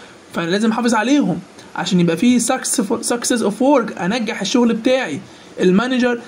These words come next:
يجب عليهم إن هم يعملوا، آه، يعملوا، يعملوا ش-، شغلهم إن يبقى يمنعوا التيرن اوفر بتاع البرسونيل.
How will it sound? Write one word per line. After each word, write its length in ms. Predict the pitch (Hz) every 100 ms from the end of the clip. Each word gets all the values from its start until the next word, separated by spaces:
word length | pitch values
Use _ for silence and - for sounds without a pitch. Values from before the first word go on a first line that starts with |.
| - - -
يجب 300 | 233 240 226
عليهم 440 | 180 226 240 208
إن 140 | 180 180
هم 180 | 220
يعملوا، 580 | 220 175 170 170 226 226 - - - - -
آه، 480 | 180 170 160 156 170 - - -
يعملوا، 360 | 214 220 240 185
يعملوا 460 | 180 202 247 233
ش-، 80 | 185 - 180
شغلهم 540 | - 196 226 277 269
إن 100 | 226
يبقى 340 | 220 220 208 196 - - -
يمنعوا 640 | 202 214 269 277 262 262 -
التيرن 500 | 190 190 220 254 247
اوفر 420 | 240 294 285 196
بتاع 260 | 165 180 185
البرسونيل. 640 | 180 185 - 220 302 247